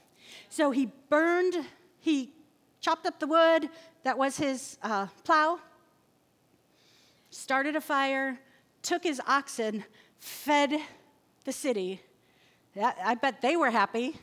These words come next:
<laughs> I bet they were happy. Free dinner. And, uh, followed Elijah all the rest of the days of his life. And we learn later on in Second Kings that Elisha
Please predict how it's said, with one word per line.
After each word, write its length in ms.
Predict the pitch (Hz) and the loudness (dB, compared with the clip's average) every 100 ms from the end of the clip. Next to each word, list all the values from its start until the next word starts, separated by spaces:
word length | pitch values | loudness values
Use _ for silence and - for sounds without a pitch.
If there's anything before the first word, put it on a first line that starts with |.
| _ 175 | _ -16
<laughs> 340 | - - - | -8 -6 -2
I 720 | 349 370 - - - - 330 | 2 2 0 -4 -12 -8 -4
bet 140 | 339 | 0
they 120 | 311 359 | 2 2
were 100 | 392 | 2
happy. 260 | 233 294 | 0 -2
Free 260 | - 320 311 | -6 -4 0
dinner. 420 | 311 370 254 220 - _ - - - _ _ _ _ _ _ _ | 0 0 -2 -4 -14 _ -20 -20 -20 _ _ _ _ _ _ _
And, 260 | 262 277 269 | -2 -2 -2
uh, 200 | 269 240 196 _ _ _ _ _ _ _ _ _ _ _ _ _ _ _ | -2 -2 -6 _ _ _ _ _ _ _ _ _ _ _ _ _ _ _
followed 640 | - 254 240 240 247 240 - _ _ _ _ _ | -2 0 2 0 -4 -8 -18 _ _ _ _ _
Elijah 600 | 220 226 190 185 170 165 - _ _ _ - | -4 -2 -4 -6 -10 -10 -16 _ _ _ -2
all 180 | 220 226 | -2 0
the 100 | 226 | -2
rest 260 | 220 208 | -4 -4
of 80 | 214 | -10
the 60 | 208 | -8
days 260 | 208 196 | -8 -10
of 80 | 190 | -12
his 140 | 190 190 | -10 -6
life. 460 | 180 180 - - _ - - - | -4 -6 -12 -20 _ -20 -20 -8
And 120 | - 262 | -4 -2
we 140 | 277 | -2
learn 400 | 254 294 294 262 | 2 2 0 0
later 340 | 262 294 277 | -2 -2 0
on 400 | 226 190 185 202 - - | 2 2 0 -6 -12 -12
in 100 | 214 | -8
Second 360 | - 247 247 | -4 -4 -6
Kings 560 | 226 226 196 180 170 - _ _ _ - - _ | -10 -8 -8 -8 -14 -20 _ _ _ -20 -20 _
that 120 | 247 | -2
Elisha 760 | 240 240 240 277 - 214 175 | 0 2 2 0 -4 -6 -6